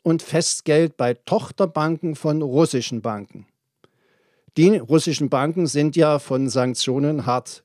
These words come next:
getroffen. Es gab in Deutschland zwei Banken, die sehr aktiv im Tagesgeld- und Festgeldbereich aktiv waren. Das waren die V D B Bank und die Sberbank.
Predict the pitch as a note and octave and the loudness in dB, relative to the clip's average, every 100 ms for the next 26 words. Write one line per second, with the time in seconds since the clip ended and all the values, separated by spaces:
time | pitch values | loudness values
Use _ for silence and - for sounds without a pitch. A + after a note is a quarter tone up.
0 | - D3+ C#3 A#2+ G#2 F#2 _ _ _ _ | -8 -2 -2 -2 -6 -18 _ _ _ _
1 | _ _ _ _ _ _ _ _ _ _ | _ _ _ _ _ _ _ _ _ _
2 | - - A3 A#3 F#3 F3 F#3 - F3 D3 | -6 0 0 2 2 2 2 0 -2 -2
3 | C3 - C3 C#3 D#3+ F3 F#3+ A3 A3+ A3+ | -4 -4 0 2 2 0 -2 -2 -2 -4
4 | F#3+ - C#3 A2+ A#2 F3 G3 C#3+ - E3 | -6 -6 -6 -4 0 0 0 -6 -8 -4
5 | F#3 F#3+ C3+ B2+ D#3 D#3+ F#3 F#3 - F3 | -2 -2 -6 -4 -2 -2 0 -4 -2 0
6 | F3 F3+ C3+ A#2+ - E3+ - - D3+ D3+ | 0 0 -4 -6 -2 -4 -2 0 0 0
7 | D3+ C3+ C3 C#3+ - D#3 - D3+ C3+ - | -2 0 -2 -2 -6 -10 -8 -8 -6 -4
8 | A2+ A2 G#2 _ _ _ _ _ _ _ | -4 -4 -8 _ _ _ _ _ _ _
9 | _ _ _ _ - C3+ E3 G3 G3 F3 | _ _ _ _ -4 0 2 2 2 2
10 | - D3+ C#3 A#2+ - F3 G#3 G3+ G#3 D3 | 0 -2 -2 -4 2 4 4 2 0 0
11 | D3+ E3 - - C3 A2+ A2+ G2+ - | 0 0 0 0 0 0 -4 -8 -18